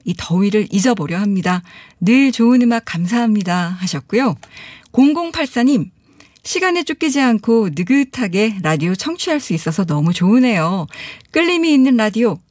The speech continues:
티비에스 라디오 너무 좋습니다." 하셨습니다. 그리고 아이디 망치부인님은요. "초긍정 아나운서 조윤아님, 늘 기분 좋은 웃음 감사합니다.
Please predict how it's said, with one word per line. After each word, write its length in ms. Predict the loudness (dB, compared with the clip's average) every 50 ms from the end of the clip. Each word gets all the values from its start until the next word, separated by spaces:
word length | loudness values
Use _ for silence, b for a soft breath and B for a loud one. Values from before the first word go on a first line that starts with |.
| _ _ -10
티비에스 460 | -6 -4 -2 -2 -2 -2 -4 -4 -4
라디오 440 | -2 -2 -2 -2 -4 -6 -6 -8 -10 _ -6
너무 400 | -2 -2 0 2 2 2 2 2
좋습니다." 600 | 0 -2 -2 0 2 2 4 4 4 2 2 0 _ _ _ _ _ _ _
하셨습니다. 640 | -10 -6 -6 -6 -6 -6 -6 -8 -6 -6 -8 -10 -12 _ _ _ B B B B B B B B B B
그리고 400 | 0 0 2 4 4 4 4 2 2 0
아이디 340 | 2 2 2 2 2 0 0
망치부인님은요. 1120 | 0 0 0 0 0 0 0 0 2 2 2 2 2 0 0 0 0 0 0 0 0 -2 -4 b b b b b b b b b b b b _
"초긍정 580 | -4 -2 0 0 0 0 -2 -2 -2 0 2 2
아나운서 520 | 2 2 2 2 2 2 0 0 -2 -6
조윤아님, 680 | -4 -2 0 2 2 2 2 2 2 2 2 0 -2 -4 -10 _ _ _ _ -4
늘 240 | -2 0 0 -2
기분 340 | -2 -2 -2 0 0 0 -2
좋은 300 | -2 0 0 2 2 2
웃음 220 | 2 0 -2 -4 -4
감사합니다. 880 | -2 -2 -2 0 0 2 2 2 2 2 0 0 0 0 -2 -2 -4